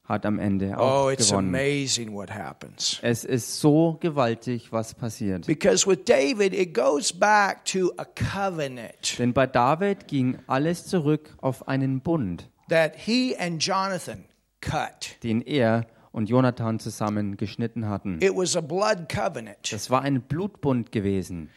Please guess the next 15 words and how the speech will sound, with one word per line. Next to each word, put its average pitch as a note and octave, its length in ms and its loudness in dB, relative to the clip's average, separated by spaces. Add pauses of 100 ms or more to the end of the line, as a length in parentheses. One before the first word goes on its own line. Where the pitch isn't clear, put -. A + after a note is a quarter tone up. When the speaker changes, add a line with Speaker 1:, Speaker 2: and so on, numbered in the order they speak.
(380)
Speaker 2:
And G3+ 260 4
everything C4 1200 2 (120)
that G#3+ 200 4
Saul C4+ 800 4 (100)
had G3 640 2 (160)
be-, G3 280 -8
was G3+ 300 0
Jonathan's, G3+ 960 0
and G#3 100 -4
everything A#3 440 -2
that G#3+ 120 0
Saul B3 520 4
and F#3+ 180 -4
Jonathan A3+ 640 2
had F3 280 2